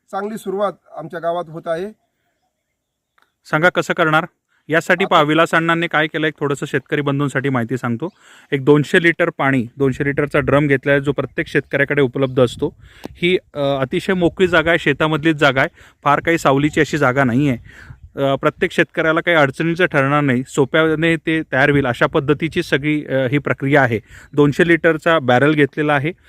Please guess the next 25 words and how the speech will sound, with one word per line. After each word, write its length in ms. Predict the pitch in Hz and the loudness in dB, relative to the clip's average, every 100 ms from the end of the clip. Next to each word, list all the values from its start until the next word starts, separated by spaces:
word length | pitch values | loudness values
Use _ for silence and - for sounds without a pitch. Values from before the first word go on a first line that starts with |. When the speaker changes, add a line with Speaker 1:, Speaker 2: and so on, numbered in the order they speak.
| - - | -20 -6
Speaker 2:
त्याच्यामध्ये 440 | 151 180 175 180 | -2 -2 0 0
एक 100 | 180 | 0
स्वच्छ 320 | - 170 - 180 170 - 139 | 0 -4 0 2 2 -2 -6
हे 120 | 160 | -2
दोनशे 320 | 151 147 - | 0 0 0
लिटर 240 | 156 - 160 | -2 -2 0
पाणी 300 | 143 139 156 | 2 2 2
ठेवलेलं 380 | 147 123 120 113 | 0 0 0 -2
आहे 160 | 120 135 - _ - - | -4 -10 -16 _ -20 -4
आणि, 360 | 139 147 165 160 | 0 2 2 2
अ, 260 | 156 151 151 - _ _ 170 147 | 2 2 0 -4 _ _ -6 2
याच्या 260 | 143 - | 2 2
व्यतिरिक्त 420 | 165 - 170 117 120 123 - - | 0 0 -2 -2 -2 -4 -10 -4
लोकल 340 | 143 - 160 | -2 2 2
आपलं 320 | 151 151 165 | 2 2 0
ही 240 | 160 135 147 | 0 0 0
जी 120 | 156 143 | 0 2
काडी 240 | 135 165 | 4 4
आहे, 180 | 131 113 - - - - - | 2 -2 -12 -18 -20 -16 -12
ती 60 | |
काडी, 420 | 156 139 143 175 165 | -4 -2 0 2 2
अ, 80 | |
आहे 400 | 151 151 135 165 | 2 2 0 -2
जी 280 | 160 175 180 - 139 | -2 -6 -8 -10 -12
आपल्याला 380 | - 151 170 | -6 0 0